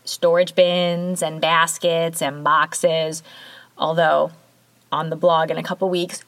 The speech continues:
you will see that too. But my number one organization tip, purge. Get rid of stuff.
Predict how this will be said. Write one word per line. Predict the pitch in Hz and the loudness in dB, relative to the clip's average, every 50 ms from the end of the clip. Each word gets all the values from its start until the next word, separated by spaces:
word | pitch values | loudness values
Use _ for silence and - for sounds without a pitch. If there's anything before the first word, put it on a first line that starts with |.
| _ - | _ -2
you | 262 254 254 | 0 0 2
will | 226 233 233 | 2 0 -2
see | 240 - - 294 294 | -2 -4 -2 -2 -2
that | 277 302 320 330 330 - | 0 0 -2 -2 -4 -6
too. | - - 269 233 214 196 208 240 247 - - - - - - - - - _ _ _ _ _ _ - | -4 -2 0 0 0 0 -4 -6 -8 -12 -18 -20 -20 -20 -20 -20 -20 -20 _ _ _ _ _ _ -2
But | - 190 185 | -2 0 2
my | 202 214 | 2 2
number | 226 240 240 247 269 | 4 4 4 4 4
one | 269 262 254 - | 4 4 4 2
organization | 220 247 247 247 247 247 220 247 247 240 - 262 269 | 2 2 2 2 2 2 2 2 2 2 2 0 0
tip, | 254 277 320 349 - - - - - _ _ _ _ _ _ _ _ _ _ _ _ _ _ _ _ _ _ | 0 2 2 0 0 -2 -8 -20 -20 _ _ _ _ _ _ _ _ _ _ _ _ _ _ _ _ _ _
purge. | - - 190 180 170 151 143 151 160 - - - - _ _ _ _ _ _ - | -4 0 2 2 2 0 -2 -6 -8 -10 -12 -12 -16 _ _ _ _ _ _ -4
Get | 175 190 196 208 208 - - - _ _ | 2 2 4 4 2 0 -6 -20 _ _
rid | - 185 196 185 185 180 165 - - _ - | 0 4 6 6 6 4 2 -6 -12 _ 0
of | 170 170 170 170 170 165 - - _ _ | 2 4 4 2 0 -2 -8 -16 _ _
stuff. | - - - - - - - - 180 151 143 - - - - - | -10 -8 -6 -6 -6 -4 0 2 2 2 2 -2 -6 -14 -20 -20